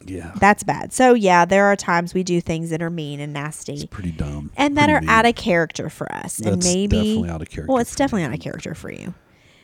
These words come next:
Speaker 2: Um, but maybe some of these people on TikTok who are commenting this stuff, maybe they're, maybe this is the same thing.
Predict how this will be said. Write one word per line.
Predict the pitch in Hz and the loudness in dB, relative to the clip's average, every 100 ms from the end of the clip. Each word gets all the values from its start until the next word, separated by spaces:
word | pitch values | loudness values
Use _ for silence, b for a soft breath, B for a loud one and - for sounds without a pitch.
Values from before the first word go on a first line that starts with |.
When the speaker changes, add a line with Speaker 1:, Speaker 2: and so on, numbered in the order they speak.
| b b b | b b b
Speaker 2:
Um, | - 202 185 - - 226 - _ _ _ _ _ _ _ _ _ _ 185 208 - - - - | 0 0 0 -4 -12 -16 -18 _ _ _ _ _ _ _ _ _ _ -16 -16 -18 -20 -20 -2
but | 220 - | 0 2
maybe | 214 202 202 | 2 0 0
some | 208 214 | -2 -2
of | |
these | 202 | -4
people | - 196 190 | -4 -4 -2
on | 180 | -4
TikTok | 185 180 170 | -6 -8 -8
who | 185 | -8
are | 170 | -8
commenting | 170 165 170 170 170 | -8 -8 -8 -8 -8
this | 165 | -8
stuff, | - 165 | -8 -8
maybe | 170 170 | -6 -6
they're, | 175 165 - | -6 -8 -8
maybe | 165 165 | -8 -8
this | 165 160 165 | -8 -10 -10
is | |
the | 165 | -10
same | - 160 156 | -8 -8 -8
thing. | - - 196 | -12 -16 -18